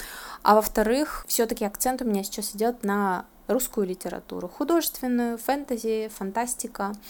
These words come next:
классика. В общем, возвращаю себе обратно свой русский язык.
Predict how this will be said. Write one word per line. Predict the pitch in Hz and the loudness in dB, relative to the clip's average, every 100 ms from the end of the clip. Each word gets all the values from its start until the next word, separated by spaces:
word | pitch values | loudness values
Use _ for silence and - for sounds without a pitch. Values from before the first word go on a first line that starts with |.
| - | 0
классика. | 254 294 285 247 247 233 226 226 - | 6 6 6 2 0 2 0 -2 -2
В | |
общем, | 220 - 214 | -2 0 -2
возвращаю | 208 202 196 - 254 277 | 0 0 0 2 4 4
себе | 269 - 196 220 220 | 2 0 0 0 0
обратно | - 208 202 220 240 | -4 2 4 4 0
свой | - 196 | -2 -2
русский | 202 - - | -2 -2 -2
язык. | 196 202 202 175 | 0 2 2 2